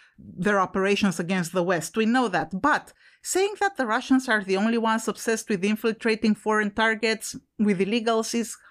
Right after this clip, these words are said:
half accurate, 'cause the other half, I mean, we do the same. That's what spy agencies do,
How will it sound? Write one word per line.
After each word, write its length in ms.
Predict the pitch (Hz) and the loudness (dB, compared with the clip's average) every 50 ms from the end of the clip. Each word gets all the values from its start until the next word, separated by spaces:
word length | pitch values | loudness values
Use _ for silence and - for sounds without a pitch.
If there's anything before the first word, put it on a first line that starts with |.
| - - | -10 -4
half 260 | 214 202 220 - - - | -2 -2 -2 -2 -2 -2
accurate, 540 | 185 196 196 - 285 285 302 311 311 - | -2 -2 -2 -2 -2 0 0 0 -2 -4
'cause 200 | - 247 226 220 | -4 -4 -4 -4
the 140 | - 220 220 | -4 -4 -2
other 220 | 240 302 311 262 247 | -2 -2 -2 -4 -4
half, 300 | - 226 208 208 - 208 | -2 -2 -2 -2 0 -2
I 80 | 208 | 0
mean, 400 | 208 220 208 214 208 208 202 202 | 0 0 0 0 0 -2 -2 0
we 160 | 208 254 294 | 0 0 0
do 220 | 302 277 240 226 226 | 0 0 0 0 0
the 140 | 208 220 208 | 0 -2 -4
same. 380 | - - 320 330 294 220 190 | -2 -2 0 0 2 0 0
That's 300 | - - 214 220 220 - | 0 0 -2 -2 -2 -2
what 240 | 240 226 226 226 - | -2 -2 -2 -4 -8
spy 320 | - - - - 240 240 | -14 -10 -4 0 0 0
agencies 600 | 226 220 247 233 214 233 226 226 - 240 214 202 | 2 2 0 0 0 -2 -2 -2 0 -2 -2 -2
do, 400 | 190 175 254 294 320 214 165 - | -2 0 0 2 2 2 0 -2